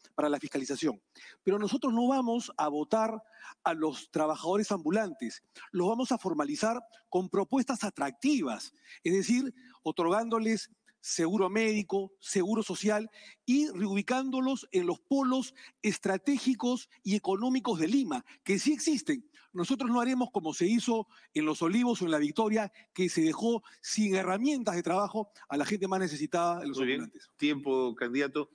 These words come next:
Speaker 2: Sobre articulación territorial, que era el otro tema, la pregunta es, ¿estaría usted de acuerdo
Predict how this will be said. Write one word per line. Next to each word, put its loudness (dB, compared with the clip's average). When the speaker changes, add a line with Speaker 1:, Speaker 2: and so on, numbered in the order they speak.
Speaker 2:
Sobre -2
articulación -2
territorial, 0
que -4
era 0
el 0
otro -2
tema, 0
la -2
pregunta -2
es, -6
¿estaría -2
usted -4
de 0
acuerdo -2